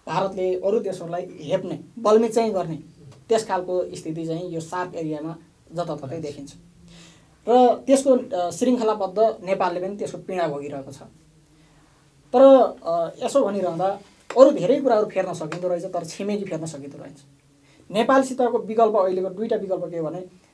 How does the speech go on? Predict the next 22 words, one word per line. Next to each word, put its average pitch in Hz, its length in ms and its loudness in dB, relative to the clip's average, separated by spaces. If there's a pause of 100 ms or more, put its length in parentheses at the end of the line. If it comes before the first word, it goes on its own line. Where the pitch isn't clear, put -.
(120)
नेपालले 233 560 0
आफ्ना 196 220 -8
अन्तर्राष्ट्रिय, 185 800 -2
अ, 151 140 -6
सम्बन्धहरू 175 480 -8
विकास 165 300 -6
गर्नको 156 260 -6
लागि 151 300 -8 (140)
एउटा 208 160 4
भारतीय 185 360 -4
भूमिको 196 280 -4
प्रयोग 196 240 -2
गर्नुपर्ने 202 420 -2
वा 185 160 0
अर्को 180 400 -4
चिनिया 185 300 -6
भूमिको 160 260 -6
प्रयोग 156 240 -6
गर्नुपर्ने 147 320 -10
एउटा 151 140 -10
बाध्यता 135 340 -12
हो। - 160 -16